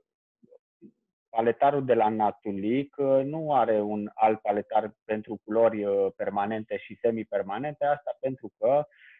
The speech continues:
uh, cum a zis și doamna Aurelia, uh, folosește ca agent, uh, alcalin monoetanolamina, uh, bioorganică.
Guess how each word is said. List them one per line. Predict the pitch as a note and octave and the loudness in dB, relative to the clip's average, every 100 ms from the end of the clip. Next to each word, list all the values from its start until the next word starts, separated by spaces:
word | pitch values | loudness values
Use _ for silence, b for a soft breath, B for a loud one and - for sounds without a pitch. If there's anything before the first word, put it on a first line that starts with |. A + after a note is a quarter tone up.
| b _ | b _
uh, | B2 A#2 | 2 2
cum | B2+ A#2+ | 0 -2
a | |
zis | B2 C#3 | -2 -6
și | - | -8
doamna | C3+ B2+ A#2 | -2 0 2
Aurelia, | G#2+ A#2+ D3 C#3 C3 B2+ B2 - | 0 2 0 2 4 4 4 0
uh, | A#2 A#2 A#2 _ | 0 0 -2 _
folosește | B2 A#2+ A#2+ D3+ C#3 B2 | 0 0 0 -4 -2 -6
ca | - A2 G2+ G2+ - | 2 4 4 0 0
agent, | G2+ A#2 C#3 B2+ A2 _ | -2 0 0 0 -4 _
uh, | G#2+ G2 F#2+ F#2 - | -2 0 0 -4 -2
alcalin | G#2 G2+ G#2+ C#3 C#3 | -2 0 -2 -2 -2
monoetanolamina, | C3 A#2+ A2 - G2+ G#2 G#2 B2+ A#2+ A2+ A2 G#2+ G#2 _ _ _ _ _ | -4 -4 -6 -4 -2 0 0 0 -4 -4 -4 -4 -6 _ _ _ _ _
uh, | G2+ G2 G2 G#2 | -4 -2 -2 -4
bioorganică. | A2 G#2 F#2+ G2+ G#2+ F#2+ F2+ F2 - F2 | -2 2 0 0 -2 -2 -4 -8 -8 -8